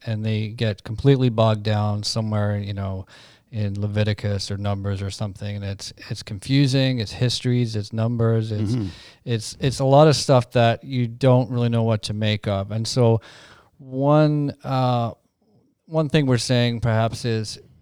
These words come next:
Speaker 1: that w-, by focusing on Jesus, he's the protag-, you know, the main
Speaker 2: Mm-hmm.
Speaker 1: point of the story.
Speaker 2: Right.
Speaker 1: And we look back at some of these other more difficult books,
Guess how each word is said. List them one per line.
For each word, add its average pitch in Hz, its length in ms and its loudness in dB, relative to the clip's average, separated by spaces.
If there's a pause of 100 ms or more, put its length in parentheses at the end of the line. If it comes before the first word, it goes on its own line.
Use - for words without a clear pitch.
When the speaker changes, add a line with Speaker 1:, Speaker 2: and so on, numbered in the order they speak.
(120)
Speaker 1:
that 123 160 -2
w-, 120 180 -2
by 127 200 -2
focusing 151 540 0
on 117 160 0
Jesus, 110 440 -2
he's 110 220 -6
the 113 100 -6
protag-, 107 560 -6
you 117 80 -8
know, 107 140 -8
the 107 100 -6
main 110 520 -6
Speaker 2:
Mm-hmm. 120 180 -4
Speaker 1:
point 101 160 0
of 113 60 0
the 104 80 -2
story. 113 560 -2 (100)
Speaker 2:
Right. 98 260 -2 (160)
Speaker 1:
And 117 500 0
we 127 120 4
look 127 280 2
back 123 300 2
at 117 60 -10
some 120 180 -2
of 113 60 -2
these 110 180 -2
other 139 320 2
more 120 180 0
difficult 113 520 -6
books, 107 400 -6